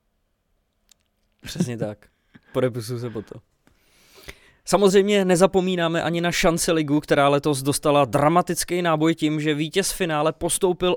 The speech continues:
opatrovejš do extraligy. A myslím si, že příznivci kladenských rytířů ani nemohli dostat lepší podívanou. Nejdelší možný scénář na sedm zápasů, řežba jako kráva a vydřenej postup.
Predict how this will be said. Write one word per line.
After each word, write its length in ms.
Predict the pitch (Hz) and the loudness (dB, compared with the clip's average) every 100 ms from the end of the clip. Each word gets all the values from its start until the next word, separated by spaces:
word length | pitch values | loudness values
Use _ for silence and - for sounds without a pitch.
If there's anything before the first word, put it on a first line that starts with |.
| - | 0
opatrovejš 920 | 185 185 180 - 160 139 110 - - - | 0 2 2 2 2 0 -2 -10 -20 -8
do 160 | 117 131 | -4 -4
extraligy. 680 | 165 - - 120 113 104 135 _ - - - _ | -6 -8 -10 -10 -12 -14 -18 _ -20 -20 -20 _
A 80 | - | -2
myslím 300 | 160 202 208 | 0 2 2
si, 140 | 226 | 2
že 100 | 214 | 0
příznivci 520 | 208 202 185 208 - 226 | 0 -2 -2 -2 -2 0
kladenských 600 | 190 175 190 - 190 202 | 0 2 0 0 -2 0
rytířů 480 | 190 - 196 185 | -2 -2 0 2
ani 180 | 175 196 | 2 2
nemohli 460 | 196 202 202 202 196 | 0 0 2 4 4
dostat 420 | 185 180 196 185 | 2 0 -2 0
lepší 340 | 175 170 196 | 0 0 -4
podívanou. 560 | 170 190 190 180 120 104 - - _ - | -2 -2 0 0 0 -6 -14 -20 _ -2
Nejdelší 800 | 160 214 226 254 247 - 233 214 | 2 4 2 0 -2 -6 -8 -6
možný 540 | 160 190 196 190 208 208 | 2 4 4 2 -4 -4
scénář 680 | - - 185 160 113 - 139 | -6 0 0 -2 -6 -8 -6
na 200 | 165 185 | -2 0
sedm 360 | - 208 214 | 0 -2 -2
zápasů, 560 | 180 139 - - - - _ - _ - | -2 -2 -6 -10 -12 -16 _ -20 _ -8
řežba 440 | 139 185 175 170 | -2 0 0 2
jako 220 | 180 180 190 | 0 0 -2
kráva 600 | 196 170 135 98 87 - _ - - | 0 0 0 -4 -8 -12 _ -20 -10
a 80 | 131 | -8
vydřenej 600 | 131 143 135 143 175 170 | -2 -2 0 -2 -4 -4
postup. 460 | - 139 - 104 | -6 -8 -8 -12